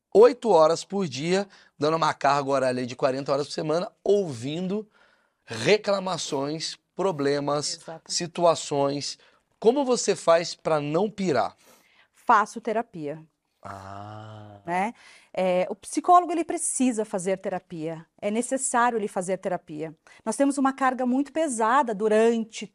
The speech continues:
Speaker 2: toda a semana. Então, são casos mais leves, mas casos muito graves, né? Há um suicídio, um caso de suicídio e tudo mais. Então, é, até pra você ficar mais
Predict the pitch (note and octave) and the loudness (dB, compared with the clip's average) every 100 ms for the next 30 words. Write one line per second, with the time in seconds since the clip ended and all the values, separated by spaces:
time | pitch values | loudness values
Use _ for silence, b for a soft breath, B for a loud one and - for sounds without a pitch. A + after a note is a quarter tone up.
0 | - G#3 G#3+ G#3+ F#3 F#3 G#3 F#3 F3+ E3 | -2 2 2 0 -2 -4 -8 -4 -4 -6
1 | D#3+ D#3+ b b b _ A#3+ C4 F#4+ F#4+ | -8 -12 b b b _ -2 0 -4 2
2 | C#4+ A#3 G#3 F#3+ G3 F3+ F3+ F3+ G3 A3 | 2 2 -4 -8 -8 -8 -4 0 2 2
3 | C4+ D#4 B3+ A3 - G#3 G#3 G#3+ A3 A#3+ | -2 -2 -4 -6 -6 -6 -6 -6 -4 -4
4 | A3+ F#3 F3+ D#3 D3+ D#3 - - - E3+ | -4 -4 -2 -2 -4 -12 -10 -10 -10 -6
5 | E3 A#3 F#3 F3+ - F3+ - - B3 B3 | -2 -2 -4 -10 -10 -12 -6 0 2 2
6 | A#3+ G#3+ F#3+ A3 G#3+ b b G3 G3+ F#3 | 0 -2 -4 -6 -6 b b -12 -4 -4
7 | D#3+ F3 - F#3+ G3+ - G3+ A3+ A#3 F#3+ | -4 -12 -8 -8 -6 -6 -4 -2 -2 -4
8 | F#3+ F#3+ G3+ G3 F3+ G2 - - b b | -6 -6 -6 -6 -6 -6 -10 -16 b b
9 | b - C4 D#4+ E4 E4 _ - C4 - | b -4 0 2 0 -2 _ 0 2 2
10 | C4 E4+ E4+ F4+ F4 - D4 C4+ C4+ A#3+ | 2 0 0 -2 -2 -4 -6 -4 0 0
11 | A3 A3 G#3+ G#3+ - | 0 -2 -2 -2 -6